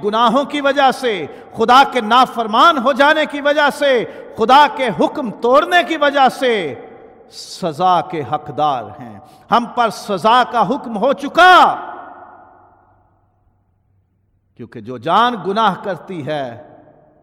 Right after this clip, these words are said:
اس کی سزا موت ہے، کیونکہ گناہ کی مزدوری موت ہے۔ ہم سب، تمام انسان،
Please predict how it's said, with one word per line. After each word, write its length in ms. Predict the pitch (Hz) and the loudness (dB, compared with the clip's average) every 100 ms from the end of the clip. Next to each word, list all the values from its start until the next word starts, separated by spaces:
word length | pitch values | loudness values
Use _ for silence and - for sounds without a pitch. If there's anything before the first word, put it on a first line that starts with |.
| _ _ _ - | _ _ _ -12
اس 200 | 196 - | -12 -12
کی 140 | 175 | -14
سزا 600 | - - 139 170 233 269 - - - - | -14 -14 -4 2 4 4 0 -14 -18 -18
موت 500 | 131 143 254 285 - | -10 0 2 2 -2
ہے، 280 | 196 175 120 - - - | -2 -2 -4 -10 -20 -14
کیونکہ 600 | 175 170 185 190 165 127 98 - - - 147 | -10 -8 -6 -6 -6 -8 -12 -20 -20 -16 -4
گناہ 280 | 185 277 220 - | 2 2 2 -4
کی 100 | 180 | -8
مزدوری 680 | 170 - 202 262 359 330 208 - - - - | -8 -4 -2 0 0 -2 -6 -14 -20 -20 -20
موت 520 | 143 208 381 381 - | -8 4 6 6 4
ہے۔ 220 | 302 262 - - - - - - - _ _ _ _ _ _ _ _ _ _ _ _ _ _ _ _ _ _ _ _ _ - | 0 0 -2 -8 -18 -20 -20 -20 -20 _ _ _ _ _ _ _ _ _ _ _ _ _ _ _ _ _ _ _ _ _ -8
ہم 140 | 208 208 | -8 -6
سب، 240 | - 247 - - | -6 -6 -6 -8
تمام 460 | 220 220 285 349 330 | -2 4 6 6 4
انسان، 600 | 302 269 - 269 226 | 0 -6 -2 2 2